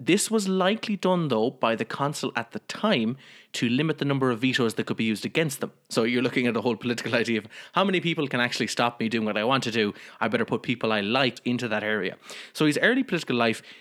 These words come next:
he doesn't make too many friends 'cause he's a bit of a boorish, strong, headstrong, manly kind of fellow. But his sheer caliber and tour de force of personality keep him afloat.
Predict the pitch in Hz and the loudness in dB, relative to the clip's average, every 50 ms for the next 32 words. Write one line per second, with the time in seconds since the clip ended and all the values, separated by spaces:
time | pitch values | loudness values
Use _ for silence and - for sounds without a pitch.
0 | - - - 127 127 156 151 160 156 143 135 - - 123 110 101 - - 101 98 | -10 -4 0 2 2 2 2 4 2 2 2 2 2 0 0 0 0 0 0 0
1 | 98 104 - - - - - 107 107 107 110 101 120 120 107 107 98 95 101 _ | 0 -2 -4 -6 -8 -6 -6 -4 -2 -2 -2 -2 -2 0 0 -2 -4 -6 -8 _
2 | - 120 117 113 113 113 110 104 - - - - - - - - - 123 117 110 | -4 -2 0 2 2 2 2 2 0 0 -2 -2 -2 -4 -4 -2 0 2 2 2
3 | 110 110 107 107 104 117 113 107 - - - 113 107 104 104 98 98 104 110 110 | 2 2 0 0 0 -2 -4 -4 -4 -2 -2 0 0 0 0 0 0 2 2 2
4 | 110 110 113 110 110 104 - 107 104 98 - - 139 135 104 92 92 - - - | 2 2 0 0 -2 -4 -6 -6 -6 -6 -4 -2 0 0 0 0 -4 -6 -12 -18
5 | - - - - - - 135 127 131 120 - - - 190 202 190 - - - 165 | -18 -20 -20 -10 -4 0 2 2 2 2 2 0 2 2 2 0 0 -2 0 0
6 | 160 151 139 135 131 123 117 - 110 104 104 98 - - - - 143 143 131 127 | 0 0 0 0 0 0 0 0 -2 -4 -4 -4 -6 -8 -6 -2 -2 0 0 -2
7 | - - 131 127 117 - - - 113 104 - _ - - 123 117 - - 117 113 | -2 -2 -2 -2 -2 -2 -6 -8 -8 -10 -10 _ -4 -2 -2 -2 0 -2 -2 -2
8 | 110 - - 98 - - 110 - 107 - - 120 101 85 - | -2 -4 -6 -8 -4 -4 -4 -4 -4 -4 -2 -2 -2 -2 -4